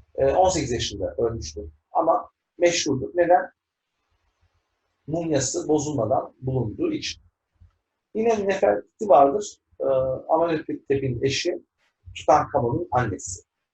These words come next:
Yine meşhur bunların ikinci Ramses vardır. Çok uzun süre, e, hakimiyet kurmuş ve yanılmıyorsam Kadeş Savaşı sırasında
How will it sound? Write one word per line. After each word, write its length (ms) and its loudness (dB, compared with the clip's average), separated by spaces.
Yine 180 0
meşhur 400 0
bunların 460 4
ikinci 320 -4
Ramses 480 4
vardır. 280 2
Çok 180 -6
uzun 340 -2
süre, 420 4
e, 280 2
hakimiyet 560 0
kurmuş 280 -2
ve 220 4
yanılmıyorsam 760 4
Kadeş 340 2
Savaşı 400 0
sırasında 680 0